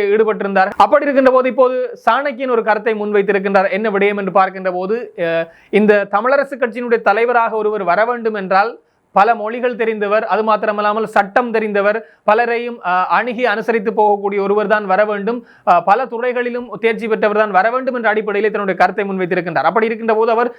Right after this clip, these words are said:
சட்டம் தெரிந்த ஒருவர் என்று யாரை முன்வைக்கின்றார் என்று பார்க்கின்ற போது போட்டியிடுகின்ற மூன்று பேரில் சட்டத்தரணியாக இருப்பவர் யார், சட்டம் தெரிந்தவர் சட்டத்தரணியாக இருப்பவர் யார் என்று பார்க்கின்ற போது சுமந்திரன் அவர்கள் மாத்திரம்தான் சட்டத்தரணியாக இருக்கின்றார். அப்படி இருக்கின்ற போது சாணக்கியன் அவர்களுடைய கருத்து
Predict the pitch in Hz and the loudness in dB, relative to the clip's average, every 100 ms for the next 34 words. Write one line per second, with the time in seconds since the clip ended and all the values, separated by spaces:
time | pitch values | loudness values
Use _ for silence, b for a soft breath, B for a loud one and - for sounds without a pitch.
0 | B B 220 214 302 285 254 262 254 226 | B B -2 2 0 2 0 0 0 0
1 | 240 240 233 226 196 196 220 220 214 208 | 0 -2 -2 -2 2 2 2 -4 -6 -4
2 | 202 196 196 190 190 180 185 180 214 - | -4 0 0 0 -2 -2 -2 -4 -4 0
3 | 220 226 247 233 240 233 208 233 233 226 | 0 0 -6 -8 -2 -2 -2 -2 0 2
4 | 220 254 285 226 220 247 247 240 233 220 | 0 -2 -2 0 0 -2 -2 -2 -2 -2
5 | 220 220 214 196 202 214 190 196 233 214 | -2 -2 0 2 2 0 -8 -6 -6 -4
6 | 220 220 226 214 196 208 214 208 208 202 | -4 -2 -4 -2 -2 -2 -2 0 0 0
7 | 202 196 208 185 180 202 196 190 180 180 | -2 -4 -4 0 2 2 0 -2 -2 -4
8 | 180 180 233 233 233 247 233 214 202 196 | -6 -4 -6 -4 0 0 0 -2 -2 0
9 | 190 185 196 185 220 247 B B - 190 | 0 0 -4 -2 -4 -6 B B 0 2
10 | 202 202 202 185 190 180 175 147 180 240 | 2 0 0 0 0 -4 -6 -2 0 0
11 | 240 226 226 226 247 254 b b - 240 | -2 -4 -2 0 -2 -6 b b 2 2
12 | 277 269 262 247 220 226 220 214 220 226 | 2 -2 -2 0 0 2 2 4 2 0
13 | 254 269 | -2 -2